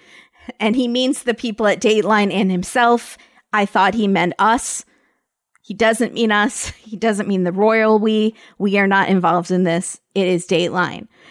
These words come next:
And that discrepancy is when Chad left the boys at the car, he said, "I'm gonna go get help. I'm gonna call the sheriff." That's what Chad says he says.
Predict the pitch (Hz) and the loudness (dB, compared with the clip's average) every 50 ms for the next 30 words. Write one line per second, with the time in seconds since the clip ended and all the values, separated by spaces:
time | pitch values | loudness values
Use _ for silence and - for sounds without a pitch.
0 | - - - _ _ _ _ _ - 220 226 214 208 208 202 202 202 196 196 - | -20 -20 -20 _ _ _ _ _ 0 2 2 2 4 2 2 2 2 2 0 -2
1 | - - 202 202 220 214 220 - - 240 - - - 214 196 196 196 185 208 - | -6 -10 -4 -2 0 0 0 -2 -4 -4 -4 -2 0 0 0 2 0 0 0 0
2 | 190 175 170 175 180 175 - - 202 202 180 175 185 185 175 175 - - - 202 | 0 0 0 0 -2 -2 -4 -2 0 2 4 4 2 2 0 -2 -8 -14 -8 -4
3 | 190 196 190 196 190 - - - 247 208 214 220 214 214 196 196 190 196 - - | 0 0 2 2 2 0 -2 0 0 0 0 0 0 0 0 0 0 0 -2 -6
4 | - - 202 202 175 180 180 175 180 185 175 180 - 185 190 - - 185 180 - | -8 -4 -4 -2 0 2 2 2 2 2 0 -2 -4 -6 -6 -4 -6 -8 -6 -2
5 | 208 185 180 185 190 208 240 269 247 - 226 208 - - - 208 196 190 175 - | -2 0 2 2 2 2 0 -2 -4 -6 -6 -4 -4 -2 0 0 0 0 0 -2
6 | - 202 202 208 - 226 220 226 226 208 226 208 202 202 202 - - - 233 208 | -2 0 0 0 0 0 0 0 0 2 2 2 2 0 -2 -2 -2 0 0 0
7 | 190 - - - 202 196 185 208 196 196 190 - - 202 185 180 185 180 - - | 0 0 -2 -2 0 0 0 0 0 -2 -2 0 0 0 0 0 -2 -4 -2 0
8 | 202 175 151 92 - - - - _ _ _ _ _ _ _ _ - 254 277 - | 0 0 -2 -4 -8 -14 -20 -20 _ _ _ _ _ _ _ _ -4 -4 -4 0
9 | - 269 254 - - 262 202 190 196 175 - - 139 147 - - - 143 - - | 0 -2 0 0 0 0 2 2 0 -2 -4 -6 -6 -6 -8 -10 -12 -12 -10 -8
10 | - 90 78 - _ - | -8 -10 -10 -12 _ -20